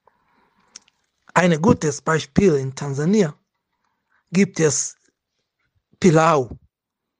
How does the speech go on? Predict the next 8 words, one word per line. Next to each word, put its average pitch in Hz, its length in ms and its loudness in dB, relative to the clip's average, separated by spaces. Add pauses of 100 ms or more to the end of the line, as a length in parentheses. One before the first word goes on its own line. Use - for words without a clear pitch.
(840)
bedeutet 156 760 -2
Gewürze, 143 760 -2
Reis 165 520 0 (120)
und 170 180 2
Fleisch. 135 540 -4 (1300)
Gibt - 280 2
es - 360 0 (140)
ge-, 185 180 -10